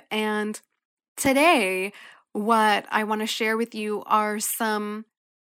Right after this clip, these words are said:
thoughts around what has come up, what I've heard from others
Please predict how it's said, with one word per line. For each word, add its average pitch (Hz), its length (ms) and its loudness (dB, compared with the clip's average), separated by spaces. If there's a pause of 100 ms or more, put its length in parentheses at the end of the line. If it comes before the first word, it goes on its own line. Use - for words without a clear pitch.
(280)
thoughts 359 480 2
around 233 640 2
what 214 560 0
has 330 320 -4
come 247 480 -2 (180)
up, 262 460 0 (800)
what 240 180 4
I've 262 160 4
heard 254 400 2
from 233 300 -4
others 214 640 -2